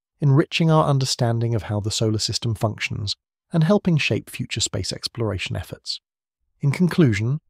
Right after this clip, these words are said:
twenty twenty-five P N seven may be a quiet companion in Earth's orbit,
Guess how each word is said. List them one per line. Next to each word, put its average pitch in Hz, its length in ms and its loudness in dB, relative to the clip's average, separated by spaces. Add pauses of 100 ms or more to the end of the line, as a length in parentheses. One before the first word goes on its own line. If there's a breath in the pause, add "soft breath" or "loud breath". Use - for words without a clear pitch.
(160)
twenty 143 300 0
twenty-five 127 800 0
P 135 120 -2
N 123 100 2
seven 101 480 -2
may 101 140 -2
be 104 120 0
a 98 40 -4
quiet 117 400 -4
companion 98 540 -2
in 98 140 -2
Earth's 90 240 -6
orbit, 104 380 -6